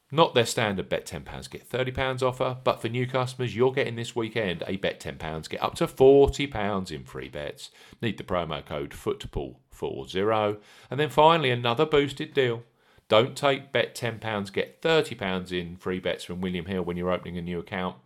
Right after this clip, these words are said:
but boost it. Bet ten pounds, get up forty pounds in free bets when you sign up via a mobile phone or tablet and use the promo code whiskey four zero when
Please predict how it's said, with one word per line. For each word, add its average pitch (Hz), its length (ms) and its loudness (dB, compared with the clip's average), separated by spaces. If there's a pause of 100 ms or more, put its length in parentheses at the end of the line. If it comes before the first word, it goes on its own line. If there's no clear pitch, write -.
but 185 400 2
boost 202 260 0
it. - 300 -4 (440)
Bet - 140 -2
ten 90 180 -6
pounds, 69 500 -8 (160)
get - 120 0
up - 300 -4 (120)
forty 175 480 6
pounds 104 360 -2
in 82 100 -6
free 80 240 -6
bets - 380 -4
when 98 260 0
you 131 140 -6
sign 120 300 -2
up - 280 -4 (280)
via 80 220 -2
a - 80 -10
mobile 92 520 -2
phone 80 360 -6
or - 240 -12
tablet 160 680 4 (280)
and 98 200 -6
use 78 500 -4 (240)
the 90 100 -4
promo 85 540 4
code 64 380 -12 (480)
whiskey 107 640 0 (440)
four 107 560 2 (160)
zero 87 540 -2 (220)
when 82 280 -4